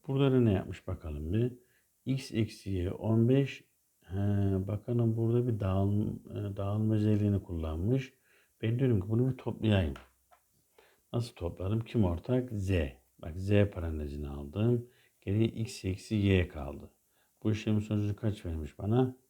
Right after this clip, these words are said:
Kırk beş. Diyorum ki soruda bana x eksi y'nin değerini kaç vermiş? On beş. O zaman burası on beş olursa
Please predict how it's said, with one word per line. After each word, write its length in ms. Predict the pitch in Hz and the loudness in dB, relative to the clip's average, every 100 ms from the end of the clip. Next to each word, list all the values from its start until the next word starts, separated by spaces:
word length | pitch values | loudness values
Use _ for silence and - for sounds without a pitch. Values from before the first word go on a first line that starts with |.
| _ | _
Kırk 280 | - 90 - | -12 -12 -10
beş. 260 | - - - _ _ _ _ | -14 -14 -20 _ _ _ _
Diyorum 340 | 127 151 127 90 | 2 4 4 2
ki 260 | - 76 - _ _ _ _ _ | -2 -6 -8 _ _ _ _ _
soruda 600 | - - 113 127 131 101 | -16 -4 0 2 2 4
bana 480 | 110 113 101 - _ | 4 4 2 -2 _
x 300 | 113 107 - | -10 -8 -4
eksi 300 | 117 107 - | -4 -4 -4
y'nin 300 | 107 107 107 | 2 4 4
değerini 300 | 104 104 104 | 4 4 2
kaç 320 | 107 123 117 92 | 0 -2 -2 -4
vermiş? 460 | 87 113 135 - _ | -2 0 -2 -6 _
On 280 | 101 92 80 | -4 -4 -4
beş. 200 | 69 - 107 | -8 -10 -6
O 40 | |
zaman 240 | 107 107 | 0 2
burası 260 | 107 110 110 | 4 2 0
on 320 | - 107 104 | -4 0 0
beş 160 | 95 - | 0 -4
olursa 680 | 92 101 98 85 101 127 | -2 0 -2 -2 -2 -4